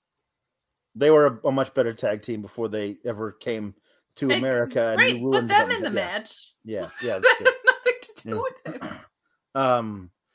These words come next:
Speaker 1: so, uh, <clears throat>
Speaker 2: Yeah, were they
Speaker 1: they
Speaker 2: in a dark poker room?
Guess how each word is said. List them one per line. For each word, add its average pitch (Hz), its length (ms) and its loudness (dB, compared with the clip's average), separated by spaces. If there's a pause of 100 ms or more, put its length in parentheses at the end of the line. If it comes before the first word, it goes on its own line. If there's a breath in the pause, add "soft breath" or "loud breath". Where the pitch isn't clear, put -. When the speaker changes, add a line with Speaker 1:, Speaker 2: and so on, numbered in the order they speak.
(260)
Speaker 1:
so, 143 560 6
uh, 131 420 0 (160)
<clears throat> - 260 -10 (140)
Speaker 2:
Yeah, - 100 -6
were 359 160 -4
they 403 60 -2
Speaker 1:
they 440 280 4
Speaker 2:
in 392 100 -2
a - 20 -6
dark 269 440 -2
poker 269 380 -8
room? 403 320 -8